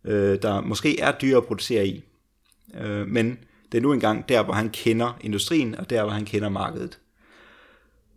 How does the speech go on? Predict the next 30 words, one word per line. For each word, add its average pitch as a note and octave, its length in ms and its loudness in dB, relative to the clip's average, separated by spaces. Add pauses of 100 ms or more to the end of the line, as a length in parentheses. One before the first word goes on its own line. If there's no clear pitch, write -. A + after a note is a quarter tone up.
(240)
Så C3 260 0 (140)
det, E3+ 120 6
vi E3 60 0
ser D#3+ 140 0
med B2+ 100 0
globalisering, G#2+ 840 0 (1120)
hvor G#2+ 440 2 (180)
lande B2 280 4
bliver A2+ 140 0
mere G#2+ 320 0
ensartige A#2 580 -2
i, G#2 180 -4 (400)
i, G2+ 80 4
øh, F#2+ 360 2 (460)
i A2+ 100 -2
regler, A#2 600 0
og, F#2+ 340 -4 (580)
og A2 60 -6
hvordan G#2 320 2
de, G2 200 0
øh, F#2+ 120 0 (180)
indretter B2+ 360 2
sig. - 180 -6 (1500)
Øhm, G#2+ 720 -2
for - 80 -12
eksempel G#2 220 0
med G2 140 -2
E C#3 160 2
U, A2+ 220 -2
der G2 200 -4